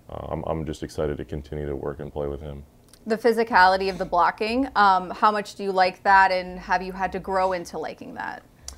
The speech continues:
Speaker 1: I do like it a lot, um, and, you know, I, it's something that I, I used to be real physical. Like, when I was younger, I played a little defense, but, you know, that was something I got away from for so long playing quarterback, and I think,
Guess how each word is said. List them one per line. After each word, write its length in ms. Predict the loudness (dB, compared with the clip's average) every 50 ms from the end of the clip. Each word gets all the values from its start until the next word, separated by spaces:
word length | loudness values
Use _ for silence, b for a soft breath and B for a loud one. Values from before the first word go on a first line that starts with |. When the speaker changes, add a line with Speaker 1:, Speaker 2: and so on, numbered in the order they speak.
| B B B B B B 0 4
Speaker 1:
I 100 | 4 6
do 200 | 8 8 8 8
like 180 | 8 6 4 2
it 40 | 0
a 40 | 0
lot, 360 | 2 2 0 -2 -4 -4 -2
um, 520 | 0 0 2 2 0 0 -2 -6 -8 -12 -16 _ -8 -4
and, 420 | -2 0 0 2 0 -2 -4 -6 -10 b b b b b b b b b b b -20 -20 -20 -20 -20 -20 -20 -20 -20 -20 -10 -2
you 120 | 2 2 4
know, 240 | 6 8 8 10
I, 260 | 10 8 8 6 4 2 -2
it's 300 | -8 -8 -6 -4 -4 4
something 340 | 6 6 6 8 6 4 6
that 160 | 4 4 2 -2 -8 -18 -18 -2 8 10
I, 60 | 12
I 200 | 12 12 12 12
used 220 | 12 12 10 8 8
to 40 | 8
be 160 | 10 10 10
real 220 | 10 12 12 10
physical. 480 | 12 10 6 4 4 4 6 6 8 10
Like, 180 | 10 8 8 6
when 100 | 4 4
I 60 | 4
was 160 | 4 4 4
younger, 340 | 4 4 4 4 4 4 4
I 40 | 4
played 200 | 6 4 4 6
a 40 |
little 160 | 4 2 2 2
defense, 540 | 0 0 -2 0 0 -2 -2 -2 -4 -6
but, 220 | -2 -2 -2 0 0 0
you 80 | 0 2
know, 160 | 4 4 6
that 120 | 4 4
was 140 | 4 0 0
something 280 | -2 -2 -2 0 0 0
I 100 | 0 2
got 160 | 2 2 2
away 180 | 4 2 2 2
from 180 | 0 -4 -6
for 100 | -6 -8
so 180 | -4 0 0 2
long 240 | 2 2 0 -2 -2
playing 200 | -4 -4 -6 -4
quarterback, 500 | -2 -2 -2 -2 0 0 0 0 -2 -2
and 100 | -4 -6
I 40 | -6
think, 300 | -6 -6 -8 -8 -10